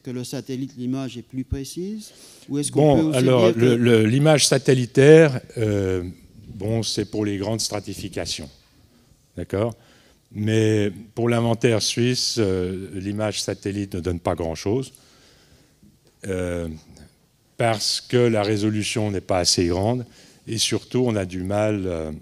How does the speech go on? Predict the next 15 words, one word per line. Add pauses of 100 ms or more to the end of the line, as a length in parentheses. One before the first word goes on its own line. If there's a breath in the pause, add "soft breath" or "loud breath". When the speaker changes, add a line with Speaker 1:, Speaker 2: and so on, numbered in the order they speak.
(340)
Speaker 2:
à
faire
une
strati-,
une
bonne
stratification
des
essences. (420 loud breath)
Mais
on
a
la
photo
aérienne,